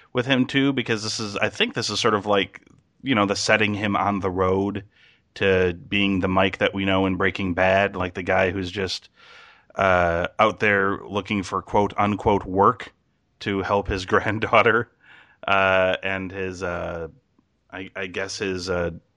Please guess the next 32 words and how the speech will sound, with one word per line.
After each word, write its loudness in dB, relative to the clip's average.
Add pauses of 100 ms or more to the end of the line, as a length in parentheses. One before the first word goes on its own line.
(120)
daughter-in-law. 2 (680)
Um, -2
although 4
I 6
don't, 2 (340)
uh, -2 (240)
I 0
guess 2
that 2
does 2
that, -2 (280)
that 2
still 2
works, 2
right? 2
If, -2
uh, 2 (720)
he, -8
she, 4
even 0
though 6
her, 2 (120)
even -6
though 2
his -6
son 0
is -6
dead, -6
she -8
would -8
still -4
be -8